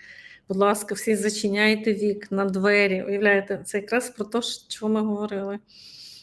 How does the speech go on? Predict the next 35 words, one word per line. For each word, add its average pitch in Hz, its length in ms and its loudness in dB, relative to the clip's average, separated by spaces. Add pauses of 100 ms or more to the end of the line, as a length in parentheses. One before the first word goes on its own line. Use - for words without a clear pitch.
(160)
І 208 80 6
я 233 140 8
це 240 160 2
чую, 220 640 0 (340)
і 208 160 2
в, 208 220 -4
і 220 280 6
в 208 80 2
мене, 226 600 4
е, 202 220 8
двері, 214 640 6 (180)
багато 208 400 0
дверей, 214 680 4
вікон. 240 460 0 (260)
Це - 140 -2
вже 220 160 2
не 233 140 8
в 240 80 2
цій 226 560 0
квартирі, 226 420 2
напевно, 220 380 4
це 226 140 -4
вже 214 120 -2
буде 208 200 -2
якесь 220 260 -4
інакше, 208 400 0
або 202 140 -2
житло, 214 320 -2
або 202 140 0
десь 226 200 -4
я 214 80 4
в 214 80 0
іншому 220 340 0
місці 208 400 -2
буду. 208 440 -6